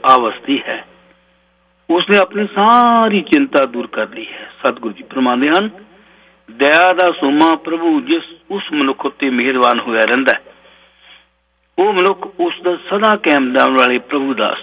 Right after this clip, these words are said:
ਸਦਾ ਹੀ ਨਾਮ ਉਚਾਰਦਾ ਹੈ।" ਯਾਦ ਰੱਖੋ, ਸਤਿਗੁਰਾਂ ਦਾ ਪ੍ਰਮਾਣ ਹੈ ਕਿ ਉਹ ਦਇਆ ਦਾ ਸਾਗਰ, ਦਇਆ ਦਾ ਸੋਮਾ, ਉਹ ਪਰਮ ਪਿਤਾ ਪ੍ਰਭੂ ਪਰਮੇਸ਼ਰ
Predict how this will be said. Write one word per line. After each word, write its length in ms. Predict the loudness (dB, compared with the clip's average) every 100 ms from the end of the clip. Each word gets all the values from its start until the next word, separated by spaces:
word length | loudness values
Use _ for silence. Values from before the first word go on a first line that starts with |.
| -4
ਸਦਾ 240 | 2 2
ਹੀ 120 | 2
ਨਾਮ 300 | 2 2 2
ਉਚਾਰਦਾ 460 | 0 0 0 -2 -8
ਹੈ।" 100 | -8 -12 _ _ _ _ _ _ _ _ _ -6
ਯਾਦ 280 | 0 0 2
ਰੱਖੋ, 380 | -2 2 0 0 -6 -20 -20 _
ਸਤਿਗੁਰਾਂ 360 | -2 -2 0 0
ਦਾ 100 | -2
ਪ੍ਰਮਾਣ 520 | -2 0 4 4 4
ਹੈ 100 | 0
ਕਿ 340 | -2 0 0 0
ਉਹ 180 | -2 -2
ਦਇਆ 320 | 0 2 2
ਦਾ 180 | 2 -2 0
ਸਾਗਰ, 500 | -2 0 -2 -2 -6 -20 -20 -20 -20 _ -12
ਦਇਆ 340 | 0 2 4 2
ਦਾ 140 | 0
ਸੋਮਾ, 500 | 0 0 2 2 2
ਉਹ 140 | 0
ਪਰਮ 320 | -2 0 0 0
ਪਿਤਾ 340 | -2 2 0
ਪ੍ਰਭੂ 280 | 0 -4 -2
ਪਰਮੇਸ਼ਰ 600 | 0 2 2 0 0